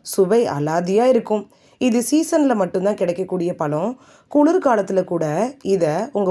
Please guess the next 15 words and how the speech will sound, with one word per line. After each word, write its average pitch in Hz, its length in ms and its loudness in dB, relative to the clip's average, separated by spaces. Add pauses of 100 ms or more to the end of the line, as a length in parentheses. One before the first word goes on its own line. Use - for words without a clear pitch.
(120)
உணவுல 247 360 2
சேர்த்துக்க 175 420 -2
விரும்புனீங்கன்னா 165 480 -4 (520)
கண்டிப்பா 185 420 0 (100)
சப்போட்டாவை 208 600 0
சேர்த்துக்கலாம். 160 600 -4 (520)
இந்த 233 220 2 (120)
சப்போட்டா 277 420 0 (120)
பழம் 170 360 -2 (160)
சுவையானது 214 760 2 (280)
அப்படிங்கிறதோட 190 600 0 (100)
மட்டும் 175 340 -4
இல்லாம 147 420 -6 (540)
சுகாதாரமானதும் 214 1040 2
கூட. 269 200 4